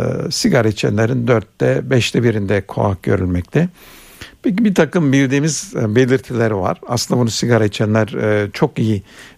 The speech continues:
tanıyorlar bu belirtileri. Nedir? E, öksürük çokça gördüğümüz,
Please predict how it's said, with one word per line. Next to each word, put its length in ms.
tanıyorlar 540
bu 140
belirtileri. 840
Nedir? 440
E, 20
öksürük 840
çokça 340
gördüğümüz, 720